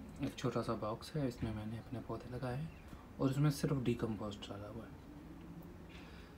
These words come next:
और इसमें अभी तक मैंने कोई खाद नहीं डाली, कोई spray नहीं की, सिर्फ इनको पानी देती हूँ।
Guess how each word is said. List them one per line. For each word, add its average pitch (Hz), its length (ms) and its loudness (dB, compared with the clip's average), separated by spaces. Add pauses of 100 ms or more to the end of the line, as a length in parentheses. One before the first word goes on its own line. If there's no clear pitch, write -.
(320)
और 139 220 12
इसमें 147 340 8
अभी 135 160 12
तक 139 180 4
मैंने 135 320 10 (140)
कोई 131 540 8 (180)
खाद 117 280 2
नहीं 135 180 10
डाली, 131 320 6 (160)
कोई 135 280 8
spray - 360 0
नहीं 131 160 6
की, 143 180 4 (100)
सिर्फ 160 320 4
इनको 123 260 6
पानी 104 320 0
देती - 280 -6
हूँ। 135 80 -4